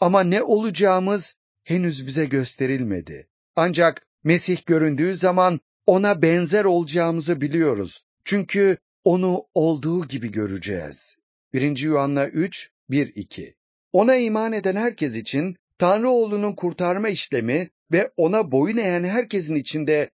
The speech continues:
Tanrı'nın ruhunun gerçekleştirdiği transformasyon eylemi uyarınca şeytanın gücü etkisiz kılınır. Ve iman eden herkesin içinde Tanrı'nın sevgi, sevinç ve esenlikten oluşan doğruluk egemenliği yenilenir.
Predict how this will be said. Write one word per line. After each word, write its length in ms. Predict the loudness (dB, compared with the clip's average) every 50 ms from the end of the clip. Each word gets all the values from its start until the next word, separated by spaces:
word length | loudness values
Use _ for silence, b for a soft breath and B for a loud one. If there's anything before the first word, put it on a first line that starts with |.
| _ _ -4
Tanrı'nın 540 | 0 0 2 2 0 0 -2 -2 -2 -2 0
ruhunun 440 | 0 -2 -2 -2 -4 -4 -4 -4 0
gerçekleştirdiği 1200 | 0 0 0 -2 -2 -6 -6 -4 -2 -4 -2 -4 -4 -6 -4 -4 -4 -4 -4 -4 -2 -2 -2 -4 -6 _ _ _ _
transformasyon 1000 | -2 0 2 2 0 0 0 0 2 2 2 2 0 0 -2 -2 -2 -2 -2 0
eylemi 380 | 0 -2 -2 -2 -2 -2 -4
uyarınca 720 | -4 -4 -2 -2 -2 -2 -2 -4 -4 -2 -2 -2 -2 -4 -6 _ _ _
şeytanın 560 | -4 0 0 0 0 0 -2 -4 -2 -4 -4 -4
gücü 300 | -6 -6 -6 -6 -6 -4
etkisiz 580 | -4 -6 -6 -6 -8 -10 -8 -6 -6 -6 -6 -8
kılınır. 600 | -8 -6 -4 -4 -4 -4 -6 -8 -14 -20 -20 _ _ _ _ _ _ 2
Ve 200 | 2 2 2 2 -2 -6
iman 440 | -4 -2 -2 0 2 2 2 2
eden 280 | 0 0 0 -2 -2 -2
herkesin 540 | -2 -2 -4 -4 -4 -4 -4 -4 -2 -4 -4
içinde 560 | -4 -6 -6 -8 -6 -4 -2 -2 -2 -2 -4 -8 _ _ _ -4
Tanrı'nın 460 | -2 0 0 2 0 0 0 -2 -2
sevgi, 680 | -4 -2 -2 0 0 0 -2 -2 -2 -2 0 0 -2 -4 _ _
sevinç 640 | _ -8 -4 -4 -2 -2 -2 -2 -2 -4 -6 -10 -14 _ _ -2
ve 180 | 2 2 2 2 0
esenlikten 720 | -4 -4 -2 0 0 0 0 0 -4 -4 _ -2 -2 0
oluşan 580 | 0 -2 -2 -4 -4 -2 -2 0 -2 -2 0
doğruluk 500 | 0 2 2 2 2 0 0 -2 -4 -4
egemenliği 760 | -4 -4 0 0 0 0 0 -2 -2 -2 -4 -4 -4 -4 -2
yenilenir. 720 | -2 -2 -4 -4 -4 -4 -4 -4 -6 -10 -14 -18 -20 _